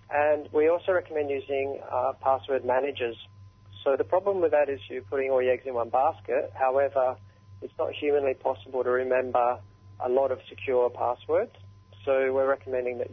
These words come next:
you find, um, password managers such as, um, Dashlane, One Pass, um, LastPass, which then puts all your passwords into an encrypted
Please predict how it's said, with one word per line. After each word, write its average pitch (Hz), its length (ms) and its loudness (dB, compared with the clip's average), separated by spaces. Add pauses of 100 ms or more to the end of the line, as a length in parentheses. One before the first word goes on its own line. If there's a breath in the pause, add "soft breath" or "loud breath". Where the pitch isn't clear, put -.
(100)
you - 140 -14 (340)
find, 127 380 0
um, 120 520 0 (500)
password 123 380 -2
managers 120 420 -2 (100)
such - 240 -8
as, 123 80 -4 (280)
um, 123 180 2
Dashlane, 123 640 0
One 120 240 0
Pass, 117 380 2 (960 loud breath)
um, 117 320 0 (360)
LastPass, 165 580 0 (320)
which - 120 -12 (100)
then 143 360 0
puts - 220 -6
all 135 120 4
your 131 100 4
passwords 123 560 -2
into 120 240 -10
an 120 60 -4
encrypted 120 520 -4